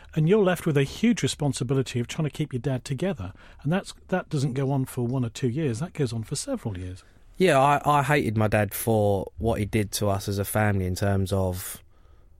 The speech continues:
Speaker 2: him falling apart, because now I've got three children myself, and God forbid anything happened to their mother or, or someone had lost their person who was close to them, I would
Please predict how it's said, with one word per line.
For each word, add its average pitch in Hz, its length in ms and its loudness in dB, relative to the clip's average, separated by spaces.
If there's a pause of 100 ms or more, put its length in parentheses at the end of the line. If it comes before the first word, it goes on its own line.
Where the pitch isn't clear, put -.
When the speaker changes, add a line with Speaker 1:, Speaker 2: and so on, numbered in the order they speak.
(100)
Speaker 2:
him 101 220 0
falling 101 400 2
apart, 92 400 -2 (460)
because 101 360 0
now 107 280 4
I've 107 180 4
got - 180 0
three 95 220 -2
children 95 380 -2
myself, 90 640 -2
and 92 340 -4 (140)
God 104 200 -2
forbid 95 280 -2
anything 92 320 -4
happened 90 580 -6 (360)
to - 180 -6
their 90 160 -4
mother 92 280 -2
or, 87 540 -4
or 90 220 -4
someone 98 420 -2
had 87 80 -4
lost 95 320 -4
their 87 100 -4
person 95 440 -4
who - 20 -4
was 90 120 -6
close 101 280 -2
to - 80 -8
them, 85 180 -6 (540)
I 104 140 4
would 95 220 0